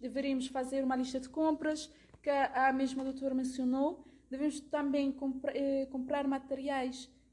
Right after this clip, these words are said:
mais familiares e não individuais. Devemos consumir, em primeiro lugar, os alimentos que já estão mais perecíveis, por exemplo, mais perto do prazo, e também reciclar e reutilizar embalagens utiliza-,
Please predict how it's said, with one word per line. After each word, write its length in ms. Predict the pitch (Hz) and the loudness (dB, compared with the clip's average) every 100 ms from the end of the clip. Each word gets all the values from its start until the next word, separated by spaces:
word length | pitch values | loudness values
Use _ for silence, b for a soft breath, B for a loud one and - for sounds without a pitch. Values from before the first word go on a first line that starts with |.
| _ | _
mais 440 | 262 302 294 269 - | 0 2 2 -2 -6
familiares 920 | - 302 277 247 262 269 359 - - b b _ | -2 0 2 0 2 2 0 -4 -16 b b _
e 80 | 277 | 2
não 340 | 302 294 277 277 | 4 4 0 -2
individuais. 880 | 269 254 247 220 220 240 330 - b b b - | 0 0 -4 -6 -2 0 -2 -4 b b b -6
Devemos 320 | 269 311 311 | 0 0 0
consumir, 440 | 339 339 320 339 | -4 -4 -4 -2
em 80 | 339 | -2
primeiro 280 | 339 330 320 | 0 0 0
lugar, 400 | 330 330 320 285 | 2 4 4 2
os 160 | 233 | 0
alimentos 480 | 269 269 277 285 277 | 0 0 2 0 -2
que 100 | 247 | -4
já 80 | 254 | -4
estão 280 | 254 269 254 | -2 -2 -2
mais 500 | 240 262 269 254 254 | 0 0 0 0 -4
perecíveis, 720 | 247 240 - - 294 269 262 | -6 -6 -6 -6 -4 -4 -6
por 120 | 269 | -4
exemplo, 380 | 262 247 247 - | -2 -2 -2 -4
mais 240 | 247 247 | -4 -6
perto 360 | - 254 254 - | -6 -8 -8 -14
do 100 | 233 | -16
prazo, 640 | 226 240 240 269 262 277 - B B B | -8 0 0 0 -2 -6 -10 B B B
e 300 | - 277 294 | -6 -4 -4
também 320 | 294 302 294 285 | -2 0 2 0
reciclar 600 | 277 - 285 302 294 277 | -2 -6 -6 0 2 2
e 60 | |
reutilizar 560 | 262 269 269 269 269 262 | 0 -2 -4 -4 -2 -4
embalagens 760 | 262 262 269 262 262 254 254 - | -2 0 0 -2 -4 -6 -8 -12
utiliza-, 760 | 285 277 254 254 254 262 277 | -10 -4 -4 -4 -4 -4 -6